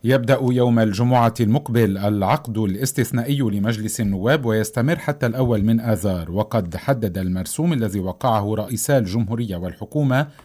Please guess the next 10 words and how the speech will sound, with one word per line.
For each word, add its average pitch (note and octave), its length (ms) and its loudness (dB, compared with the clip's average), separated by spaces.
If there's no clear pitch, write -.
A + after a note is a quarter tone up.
برنامج A#2+ 560 2
أعمال G#2+ 520 0
هذا A#2 240 0
العقد B2+ 460 -4
بمشروع A2+ 500 0
موازنة G2+ 560 0
عام G2+ 200 -2
ألفين B2 300 -4
وستة C#3 340 -4
وعشرين A#2+ 540 -4